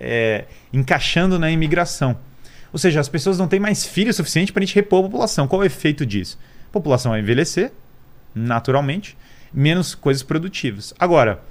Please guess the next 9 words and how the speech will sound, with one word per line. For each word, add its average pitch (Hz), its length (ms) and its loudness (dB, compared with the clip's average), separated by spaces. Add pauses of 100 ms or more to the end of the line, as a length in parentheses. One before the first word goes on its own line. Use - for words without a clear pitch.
(720)
numa 185 220 2
cultura 147 260 2
tradicional, 131 680 0
naturalmente 139 400 0
as - 80 -14
pessoas 170 220 -2
querem 175 200 0
ter 240 100 -2
filhos. - 520 -8